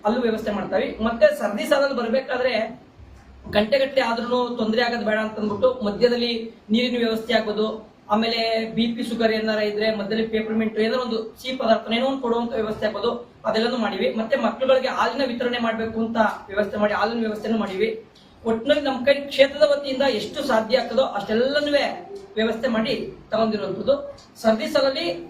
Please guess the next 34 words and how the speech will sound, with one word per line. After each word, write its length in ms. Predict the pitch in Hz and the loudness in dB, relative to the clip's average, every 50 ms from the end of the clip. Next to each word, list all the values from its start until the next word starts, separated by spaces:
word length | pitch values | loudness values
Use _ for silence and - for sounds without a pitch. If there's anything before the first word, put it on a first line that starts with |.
| - - | -4 0
ಯಾರ್ಯಾರು 460 | 202 240 247 262 277 285 294 302 285 | 0 2 2 2 2 2 2 2 0
ಅಪ್ಪಿತಪ್ಪಿ 460 | 247 233 - 277 269 277 269 262 - | 0 -2 -2 -2 2 4 2 4 4
"ನನ್ಗೆ 240 | 277 269 262 - 247 | 0 0 0 0 0
ನ-, 120 | 226 220 | 0 2
ದರ್ಶನ 340 | 220 220 - 190 170 - 277 285 277 | 0 0 -2 -4 -6 0 0 2 2
ಮಾಡಕ್ಕಾಗಲ್ಲ, 760 | 269 254 247 247 247 - - - 240 240 247 247 247 - 214 | 2 0 0 2 4 4 6 6 4 2 0 -2 -4 -4 -2
ನಂಗೆ 240 | 220 214 202 214 | -2 0 0 -2
ಸುಸ್ತಾಗ್ತದೆ, 640 | 208 208 220 - - 262 254 247 247 254 226 233 226 | -2 -4 -6 -6 0 2 2 2 2 0 -2 -2 -2
ನಾನು 140 | 226 208 185 | 0 -2 0
ಹೊರಗಡೆ 200 | 185 214 247 269 | 0 2 6 6
ಹೋಗ್ಬಿಡ್ತೀನಿ" 420 | 262 247 - 226 214 - 208 208 | 6 4 2 -4 -6 -4 -2 -2
ಅಂದ್ರೆ 220 | 208 - - - - - - - - - - | 0 0 -2 -2 -2 -4 -8 -10 -10 -4 2
ನೂರು 320 | 214 220 269 285 320 330 311 | 2 2 2 2 0 0 0
ಮೀಟರ್ 460 | 285 294 302 302 294 302 302 233 226 | 2 0 0 0 -2 -4 -2 2 2
ಒಂದು 220 | 240 269 277 - | 2 2 2 0
ಜಾಗಕ್ಕೆ, 360 | - 247 214 208 - - 220 | 0 0 0 0 0 -2 -2
ಅಂದ್ರೆ 200 | 214 226 254 262 | 0 0 0 0
ಮುನ್ನೂರು 320 | 233 240 247 269 277 285 285 | 0 0 0 0 2 2 2
ಅಡಿ 120 | 285 285 | 0 2
ಒಂದೊಂದು 340 | 269 262 247 247 233 233 220 | 0 0 -2 -2 -2 -2 0
ಜಾಗಕ್ಕೆ 320 | 226 226 226 226 - 269 | 0 0 0 0 0 0
ಹೊರಗಡೆ 300 | 233 208 196 202 247 277 | 0 0 0 0 2 2
ಹೋಗಿ 320 | 262 240 226 233 226 - - | 2 2 0 -4 -6 -8 -10
ಎಂಟ್ರೆನ್ಸ್ 420 | - - 220 220 247 262 254 - | -8 -8 -6 2 2 2 2 2
ಕೊಡ್ತಾವಿ. 560 | 220 214 - - 202 190 208 226 226 - - - - - - - | -4 -6 -6 -2 0 0 0 0 -2 -4 -6 -14 -20 -20 -14 -10
ದರ್ಶನ 200 | 196 - - 254 | -10 -6 -4 -2
ಮಾಡಕ್ಕಾಗಲ್ಲ, 520 | 247 240 233 233 - - 233 233 220 202 202 | 0 0 -2 -2 -2 0 0 0 0 -2 -4
ಗಂಟೆಗಟ್ಟಲೆ 360 | 208 220 233 233 - - 214 | -4 -4 -4 -4 0 0 0
ಆಗ್ತು 220 | 214 - - 214 | 0 0 -4 -8
ಅಂತಂದ್ರೆ 560 | 185 185 190 185 - 240 247 - - - - - - - - - 202 | -8 -6 -6 -6 -4 -4 -6 -6 -8 -12 -16 -20 -20 -20 -14 2 4
ಮಧ್ಯರಾತ್ರಿ 580 | 208 208 202 - 285 294 294 285 277 294 294 | 4 4 6 4 4 4 4 0 -2 0 0
ಎರಡು 220 | 254 233 247 269 - | 2 4 2 2 2
ಗಂಟೆಯಿಂದನೇ 460 | 294 285 277 277 269 269 277 285 294 | 2 2 4 2 2 2 0 -2 -2
ದರ್ಶನ 280 | 220 220 208 - 285 | -2 -2 -4 -2 -2